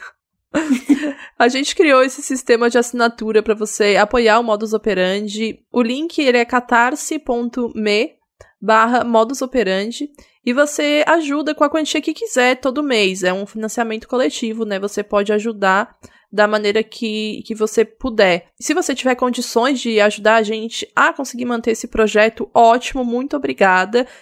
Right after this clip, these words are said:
Se você não tiver, apoie interagindo com a gente, comentando nas fotos, ouvindo os casos, enfim, o que vocês já fazem, né? Nos ajuda muito, e é por isso até que a gente criou o Catarse, porque tomou uma proporção gigantesca o, o modus operandi, ainda bem.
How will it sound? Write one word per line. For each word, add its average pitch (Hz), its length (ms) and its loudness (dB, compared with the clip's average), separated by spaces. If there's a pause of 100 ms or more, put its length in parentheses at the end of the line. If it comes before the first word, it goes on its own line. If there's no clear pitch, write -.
Se - 180 -4
você 349 240 0
não 269 160 -8
tiver, 233 640 2
apoie 254 300 0
interagindo 370 500 0
com 311 120 2
a 302 80 4
gente, 233 560 -2
comentando 226 440 -2
nas 226 240 -4
fotos, 208 380 2
ouvindo 208 300 0
os - 100 -10
casos, 208 460 0
enfim, 247 320 -10
o - 20 -8
que - 120 -20
vocês 247 380 -4
já 220 160 0
fazem, 214 560 0
né? 220 220 -2 (300)
Nos 214 120 -4
ajuda 240 300 2
muito, 294 680 -2
e 240 80 4
é 226 40 2
por 233 160 -4
isso 240 260 -2
até 233 140 -2
que 240 60 -2
a 247 40 2
gente 240 260 -6
criou 233 280 4
o 247 40 -2
Catarse, 208 640 0
porque 202 400 -4
tomou 202 260 -4
uma 208 120 -2
proporção 214 500 -2
gigantesca 220 760 -2 (320)
o, 185 440 -2
o - 20 -6
modus 190 300 -2
operandi, 190 500 0
ainda 214 300 0
bem. 175 420 -6